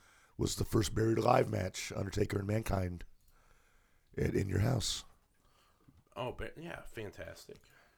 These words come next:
Speaker 1: Undertaker won, then Paul Bearer's Loyal Army of Heels came out afterwards and tossed him in the grave and covered him up. And it was just good T V. Do you remember that match, sir, A J?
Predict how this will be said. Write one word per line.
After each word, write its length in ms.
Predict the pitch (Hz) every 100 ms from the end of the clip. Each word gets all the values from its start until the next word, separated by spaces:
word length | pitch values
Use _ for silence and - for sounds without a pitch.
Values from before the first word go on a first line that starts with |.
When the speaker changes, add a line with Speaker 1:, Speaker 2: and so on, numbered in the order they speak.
| _ -
Speaker 1:
Undertaker 520 | - 90 - 104 113 110
won, 380 | 113 127 139
then 460 | 117 117 110 98 92 _ _ _ - -
Paul 180 | 113 110
Bearer's 340 | 113 110 85
Loyal 220 | 113 104
Army 220 | 104 107 104
of 80 |
Heels 300 | 85 107 104
came 160 | - 107
out 100 | 104
afterwards 420 | 107 110 117 131
and 280 | 107 95 90 _ _ - - - - -
tossed 320 | - 107 -
him 120 | 113 110
in 120 | 107
the 80 | 107
grave 420 | - 110 123 131
and 300 | 101 104 -
covered 260 | 113 110
him 140 | 135 117
up. 200 | 117 - - _ - _ _ _ _ _ _ _ - _ _ _ _ _ _ _ _ _ - _ - - -
And 120 | 101
it 40 |
was 160 | 101 98
just 140 | 101
good 160 | 104 -
T 140 | 120
V. 340 | 123 147 - - - - - - _ _ -
Do 60 |
you 40 | 117
remember 220 | 123 127
that 120 | 131
match, 200 | 123 117
sir, 140 | - 135
A 80 | 135
J? 200 | 151